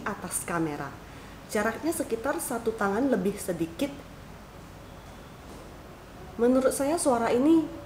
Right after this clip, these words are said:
mendem banget, kayak kurang wah, kurang unch,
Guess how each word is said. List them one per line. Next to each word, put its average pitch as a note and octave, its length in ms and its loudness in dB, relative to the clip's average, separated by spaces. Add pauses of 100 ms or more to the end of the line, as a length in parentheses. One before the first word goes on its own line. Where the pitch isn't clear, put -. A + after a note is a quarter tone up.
(120)
mendem F#3 340 4
banget, D3+ 300 0 (100)
kayak A3 320 0 (140)
kurang G3 560 2
wah, - 240 2 (100)
kurang F#3+ 320 0 (220)
unch, C4 320 0